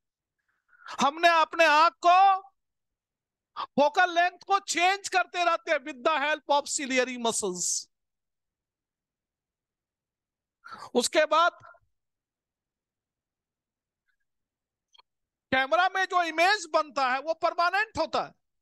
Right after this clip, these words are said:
नहीं भाई, कैमरा में फोटो खींच लिया, अब तुम, तुम सहेज के रखो घर में एल्बम में लगा के, लेकिन अपने आंख पे जो इमेज बनता है वो टेम्परेरी है, वो ब्रेन तक जाएगा, बस जो persistence of eye vision है तब तक वो सुरक्षित रखेगा।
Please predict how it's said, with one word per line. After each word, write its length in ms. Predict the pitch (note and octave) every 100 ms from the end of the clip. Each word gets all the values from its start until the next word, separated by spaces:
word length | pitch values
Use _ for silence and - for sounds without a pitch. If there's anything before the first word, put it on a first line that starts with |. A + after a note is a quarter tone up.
| _ _ _ _ _ _ _ _ _ _
नहीं 120 | D4
भाई, 180 | C#4+ G#3
कैमरा 320 | - G#3 A3
में 80 | A#3+
फोटो 280 | A#3 A3 A3
खींच 260 | - C4+ D4+
लिया, 240 | D#4+ D#4
अब 180 | G#3+ F#3+
तुम, 220 | F#3+ A3+
तुम 140 | G3+ G3+
सहेज 380 | G3+ F#3+ G#3+
के 100 | -
रखो 240 | A3+ A3+ D4
घर 180 | C4 F4
में 140 | D#4+
एल्बम 320 | A#3+ A#3 C4
में 60 | C4+
लगा 220 | C4 C#4+
के, 140 | C#4 - - _ _ _ _ _ - _ _ - - -
लेकिन 180 | C#4+ F4+
अपने 280 | D#4+ F#4
आंख 360 | F#4 B3 C4+ F4+ _
पे 100 | G4
जो 160 | G#4 G#4
इमेज 360 | F#4 F4 D#4+
बनता 400 | D4 C#4 B3 B3
है 280 | G#3+ G#3+ A#3+
वो 160 | B3+ D4+
टेम्परेरी 760 | - D#4+ E4 F4 F4 F4 G4
है, 380 | G#4+ F4+ F4 C4 G#3+ _ _ _ _ _ _ _ _ _ _ _ _ _ _ _ _ _ _ _ _ _ _
वो 120 | C#4+ B3+
ब्रेन 300 | C4 D4 D4+
तक 140 | C#4+
जाएगा, 520 | G#3+ B3+ C#4+ D4+ F4 E4
बस 160 | C4 A#3+
जो 220 | B3 C4
persistence 640 | B3 - B3 - B3+ A#3+ B3
of 240 | B3 - -
eye 200 | A3 A3+
vision 380 | G#3+ F#3+ A#3 A3+
है 60 | A3+
तब 180 | A3 -
तक 100 | A#3
वो 80 | A#3+
सुरक्षित 460 | B3 B3 - D4 E4
रखेगा। 440 | E4 - -